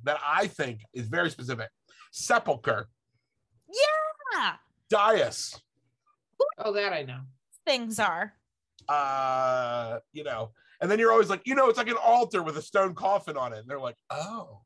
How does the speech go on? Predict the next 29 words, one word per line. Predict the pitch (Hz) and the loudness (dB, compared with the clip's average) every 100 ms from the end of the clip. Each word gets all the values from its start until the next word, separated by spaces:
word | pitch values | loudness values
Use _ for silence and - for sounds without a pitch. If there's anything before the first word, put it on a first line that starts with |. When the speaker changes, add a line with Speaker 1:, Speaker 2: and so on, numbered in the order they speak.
| _ _ _ _ _ _ 160 | _ _ _ _ _ _ 2
Speaker 1:
oh, | 208 196 | 4 4
that's | 123 139 175 - | 4 0 0 -2
what, | 202 165 _ | -4 -4 _
that's, | 151 175 - - - | -2 -2 -6 -20 -6
that's | 151 165 220 | -4 -4 -8
what | 220 | -8
that | 294 | -6
is? | 359 415 - - _ | -6 -6 -8 -12 _
Oh, | - 370 294 370 - | -6 -2 -2 -4 -4
okay." | - 147 180 208 _ _ _ _ _ - _ - - | -2 -2 -4 -12 _ _ _ _ _ -20 _ -12 -2
I | |
mean, | 196 214 | 0 2
the, | 208 185 | 2 2
the, | 196 196 247 | -4 -4 -6
the | |
really | 220 233 226 | -4 -2 -2
famous | - 196 175 127 | -2 -4 -4 -6
gaming | 147 151 143 | -6 -6 -8
story | - 131 123 117 | -8 -6 -4 -4
about | 113 113 123 | -4 -6 -2
that | 123 113 | -2 -2
is, | 120 113 107 | -6 -8 -8
is | 113 110 110 _ _ _ _ _ _ _ - | -12 -12 -14 _ _ _ _ _ _ _ -10
the | 131 | -6
guy | 123 139 139 | 0 0 0
saying, | - 135 120 113 110 - _ _ - | -2 -4 -4 -8 -12 -14 _ _ -8
"You | 165 185 | -4 -4
come | 165 220 | 2 2
across, | 277 - 214 196 180 175 | 2 0 4 6 6 2